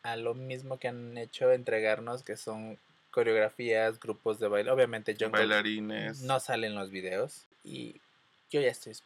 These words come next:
Speaker 1: ya espero que sea agosto para ya <laughs>
Speaker 2: <laughs>
Speaker 1: tener,
Speaker 2: Sí.
Speaker 1: tener ese álbum.
Speaker 2: No, la canción no decepciona para nada, te ale-, te alegra, de verdad te alegra desde el principio que la empiezas a escuchar.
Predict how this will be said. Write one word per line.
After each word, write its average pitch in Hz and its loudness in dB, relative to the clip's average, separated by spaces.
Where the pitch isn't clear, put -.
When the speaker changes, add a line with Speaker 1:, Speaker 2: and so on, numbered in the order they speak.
Speaker 1:
ya 123 -2
espero 98 -16
que 98 -20
sea - -14
agosto 110 -12
para - -18
ya - -18
<laughs> - -
Speaker 2:
<laughs> - -2
Speaker 1:
tener, 139 8
Speaker 2:
Sí. 110 0
Speaker 1:
tener 123 4
ese 120 0
álbum. 107 -2
Speaker 2:
No, 147 4
la 123 6
canción 139 -2
no 131 -2
decepciona 120 -4
para 101 -6
nada, 110 0
te 104 -4
ale-, 101 -2
te 107 0
alegra, 120 2
de 113 -2
verdad 113 2
te 123 0
alegra 113 0
desde 107 -6
el - -14
principio 101 -16
que 98 -10
la 90 -8
empiezas 92 -14
a 92 -10
escuchar. 131 -2